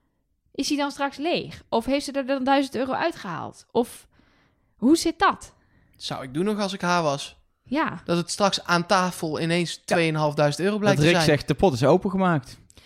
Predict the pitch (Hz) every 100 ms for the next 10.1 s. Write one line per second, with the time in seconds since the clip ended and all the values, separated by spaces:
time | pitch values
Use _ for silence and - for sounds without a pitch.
0 | _ 247 262 359 330 311 302 - - 285
1 | 294 - 254 247 240 226 - 226 214 214
2 | - - 247 247 - 220 180 185 - 262
3 | 427 233 214 214 - 208 202 202 208 240
4 | 233 220 262 214 220 220 160 147 143 214
5 | - 196 202 190 - 185 294 233 156 135
6 | - 233 - 220 190 185 170 196 - 170
7 | 160 147 143 139 165 202 170 151 - 156
8 | 156 160 - - - - _ - 143 165
9 | - 139 139 135 170 190 170 214 240 196
10 | -